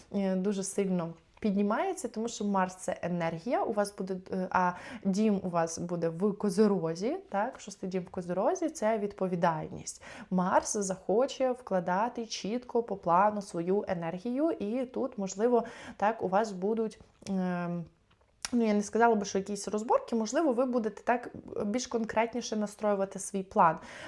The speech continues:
Марс, він, е, інколи буває вспильчивий, так що будьте з ним обережні. І Марс — це планета чоловіків. Тут можуть якісь нові чоловіки, наприклад, на роботу до вас приходити,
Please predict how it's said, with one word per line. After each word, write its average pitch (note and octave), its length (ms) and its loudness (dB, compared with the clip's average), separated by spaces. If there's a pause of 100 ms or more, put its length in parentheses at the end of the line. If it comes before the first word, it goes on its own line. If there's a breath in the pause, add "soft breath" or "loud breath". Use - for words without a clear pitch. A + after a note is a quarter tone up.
(120)
Марс, F4 600 4 (100)
він, D4+ 420 0
е, A3 400 4
інколи D4+ 340 2
буває A#3 300 2
вспильчивий, G#3 760 -2
так - 160 -2
що - 120 -6
будьте G#3 340 -2
з F#3+ 60 -4
ним G3 240 0
обережні. G3+ 800 -2 (100)
І A#3 320 -2
Марс — A3+ 320 0
це B3 160 -4
планета G#3+ 400 -2
чоловіків. E3+ 560 -8
Тут G3+ 200 -4
можуть A3+ 240 -4
якісь G#3+ 240 -8
нові G#3+ 160 0
чоловіки, G3+ 380 -2
наприклад, F3 420 -8
на F3 80 -6
роботу E3+ 360 -6
до E3+ 100 -4
вас - 120 -4
приходити, - 580 -4